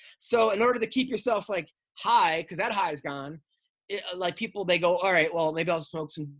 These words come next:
some weed." But then you can't find weed, or you, or maybe I'll do some coke. Or for me, it was always th-, women. Like, before I got married, it was like, "All right,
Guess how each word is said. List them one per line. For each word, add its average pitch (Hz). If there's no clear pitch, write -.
some 165
weed." 156
But 165
then 156
you 151
can't 175
find 190
weed, 120
or 123
you, 139
or 135
maybe 165
I'll 165
do 165
some 160
coke. 196
Or 147
for 185
me, 220
it 170
was 160
always 170
th-, -
women. 156
Like, 147
before 175
I 165
got 147
married, 156
it 139
was 139
like, 135
"All 165
right, 143